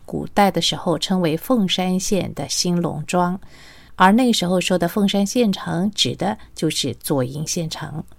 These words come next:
我们现在在左营莲池潭附近还可以看到有一部分的旧城墙跟北城门，其他像南门、东门都还在，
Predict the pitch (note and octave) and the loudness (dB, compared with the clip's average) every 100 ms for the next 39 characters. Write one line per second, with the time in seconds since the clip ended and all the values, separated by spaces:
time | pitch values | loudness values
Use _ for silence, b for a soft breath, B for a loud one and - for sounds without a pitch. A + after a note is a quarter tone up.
0 | b b b - E3 F#3+ G#3+ F#3+ F#3 E3 | b b b 2 4 8 6 8 6 6
1 | E3 C#3+ E3 E3+ F3+ F#3 D#3+ D#3 - E3+ | 4 4 4 2 2 2 2 0 0 0
2 | F#3 D#3+ - D#3 F3 D#3 F3 D#3+ D#3+ C#3+ | 0 0 -2 -2 0 0 0 0 0 0
3 | A#2+ D#3+ F3+ - B3 - G#3+ F3 D#3+ - | 0 0 0 2 4 4 4 4 0 2
4 | A#3+ F3 D3+ E3+ F#3+ E3 D#3 E3 F3+ F#3 | 2 2 0 0 0 -2 -2 -2 0 0
5 | - C3+ A#2+ - D3+ F3 D#3+ D#3 G3 B | -2 -4 -2 -2 0 0 2 0 -2 B
6 | B B - - F#3 F#3+ F#3 F#3+ E3 - | B B -4 2 4 4 4 2 2 0
7 | - D3+ A3 G#3 G3 A3+ - A#3+ C4 G#3+ | 0 4 6 6 4 2 2 4 6 4
8 | D#3+ E3+ F#3 F3 D#3+ - - E3 | 2 0 0 0 -2 -4 -2 -2